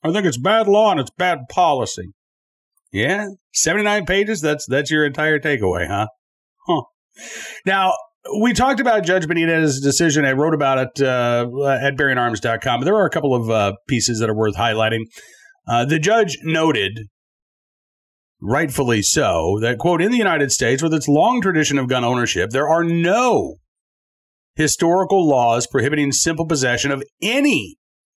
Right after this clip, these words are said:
type of firearm until long after the eighteen sixty-eight adoption of the fourteenth Amendment." That's too late, he says.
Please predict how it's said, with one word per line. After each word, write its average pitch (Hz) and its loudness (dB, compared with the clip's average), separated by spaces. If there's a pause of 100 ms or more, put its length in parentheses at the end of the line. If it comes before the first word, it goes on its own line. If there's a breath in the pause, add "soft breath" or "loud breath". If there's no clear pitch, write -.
(180)
type 139 -2
of 147 0
firearm 135 0 (500)
until 139 0
long 180 2
after 165 0
the 131 2
eighteen 139 -2
sixty-eight 120 0
adoption 113 -2
of 104 -2
the 104 -2
fourteenth 104 -2
Amendment." 113 -2
That's 175 -2
too 277 2
late, 254 -2 (480)
he - -12
says. - -6